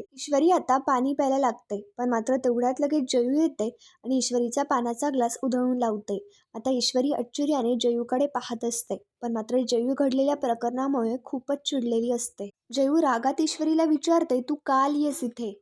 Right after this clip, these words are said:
नमू, तू हिला माझ्या घरामध्ये का घेतलंस? तुला मी एकही क्षण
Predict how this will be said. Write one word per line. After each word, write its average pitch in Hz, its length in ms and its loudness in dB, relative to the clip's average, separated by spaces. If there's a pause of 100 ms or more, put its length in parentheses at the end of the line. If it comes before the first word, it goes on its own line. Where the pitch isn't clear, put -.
(160)
नमू, 269 260 2
तू 320 180 0
हिला 320 360 4
माझ्या 254 340 0
घरामध्ये 285 420 0
का 262 260 0
घेतलंस? 233 580 -2 (140)
तुला 269 200 -4
मी 320 220 -2
एकही 269 400 2
क्षण 320 300 -2